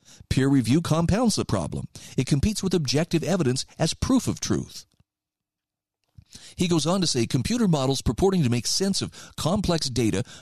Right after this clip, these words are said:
particularly with regard to climate change, have replaced the scientific goal of supplanting complicated hypotheses with simpler ones."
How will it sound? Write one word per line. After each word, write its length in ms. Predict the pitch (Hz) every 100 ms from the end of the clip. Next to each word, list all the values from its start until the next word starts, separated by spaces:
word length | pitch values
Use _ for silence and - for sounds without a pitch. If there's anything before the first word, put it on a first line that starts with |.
| -
particularly 640 | 131 - 247 - 180 180
with 260 | 156 139 -
regard 380 | 208 151 127 139
to 80 |
climate 340 | 131 117 110 107
change, 360 | - 101 107 - - -
have 140 | 170 185
replaced 340 | 165 240 240
the 80 | 165
scientific 800 | - 160 170 143 - - - 117
goal 280 | 101 101
of 80 | 160
supplanting 520 | - 113 147 165 156 147 -
complicated 560 | - 190 220 165 135 120
hypotheses 800 | 113 110 214 220 113 - 73 - - _ _ _ _ -
with 140 | 180
simpler 360 | - 247 - 82
ones." 460 | 71 62 - -